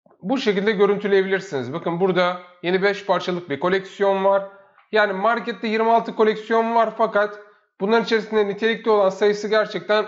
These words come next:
az. Bununla alakalı burada bile, yani biraz önce söylediğim gibi en aktif N F T marketplace olduğunu düşündüğüm yerde bile şu an için çok çok erken bir evrede olduğumuzu söylemek mümkün. Hatta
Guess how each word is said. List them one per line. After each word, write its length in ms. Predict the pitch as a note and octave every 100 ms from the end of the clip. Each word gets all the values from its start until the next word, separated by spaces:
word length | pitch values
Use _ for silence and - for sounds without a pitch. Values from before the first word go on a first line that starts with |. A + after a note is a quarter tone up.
| -
az. 340 | F#3 E3+ -
Bununla 260 | C#3+ A3 A3
alakalı 480 | G3+ G3+ G3+ G#3 E3
burada 300 | G3 G#3 G3+
bile, 440 | E3+ D3 F3 F3+
yani 340 | D3+ D#3 D3 C#3+
biraz 200 | F#3+ F3
önce 140 | F3+
söylediğim 460 | F3 E3+ D#3+ F3+ E3+
gibi 400 | B2+ C#3 C#3 -
en 140 | G3 G#3
aktif 460 | F#3 F#3 G3 -
N 140 | D#3+ E3+
F 60 |
T 80 | F3+
marketplace 720 | F3 E3+ F#3 F#3 E3+ E3 -
olduğunu 300 | F3+ D#3+ F#3
düşündüğüm 400 | F3+ - F3 F#3
yerde 460 | D#3+ D3+ D#3 F#3+ D#3
bile 380 | C3 D3 F#3 - - _ _
şu 220 | - G#3+
an 160 | A3
için 200 | G3 A3
çok 280 | G#3+ A#3 A3
çok 220 | - G#3
erken 420 | F3 F3 G3 G#3+ F3+
bir 180 | -
evrede 320 | D3+ E3+ F#3+ F#3+
olduğumuzu 460 | F#3 F3+ F3+ F3
söylemek 580 | F#3 F#3+ F3+ D3+ F3 F3
mümkün. 680 | E3+ F#3+ F#3 D3+ E3+ - _ _ -
Hatta 600 | G3 G3 G3+ G3 G3